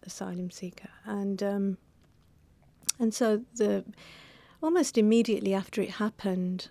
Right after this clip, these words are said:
uh, me and my husband and my son, we decided to set up the Halima Trust to do the work that she dreamed of doing,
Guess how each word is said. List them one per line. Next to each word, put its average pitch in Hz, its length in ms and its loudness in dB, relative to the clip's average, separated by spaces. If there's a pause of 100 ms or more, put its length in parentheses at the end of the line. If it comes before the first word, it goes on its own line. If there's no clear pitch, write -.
uh, 190 240 0
me 196 260 2
and 190 160 2
my 190 160 -2
husband 190 440 -4
and 185 100 -2
my 185 100 -2
son, 190 340 -2
we 196 100 -4
decided 190 460 -8
to - 80 -12
set - 300 -6
up 208 140 -8
the 202 100 -4
Halima 196 360 -2
Trust - 440 -6 (360)
to - 120 -4
do 196 320 0
the 202 140 -2
work 202 240 -2
that - 140 -6
she 208 240 -2
dreamed 208 340 0
of 202 140 -4
doing, 208 480 0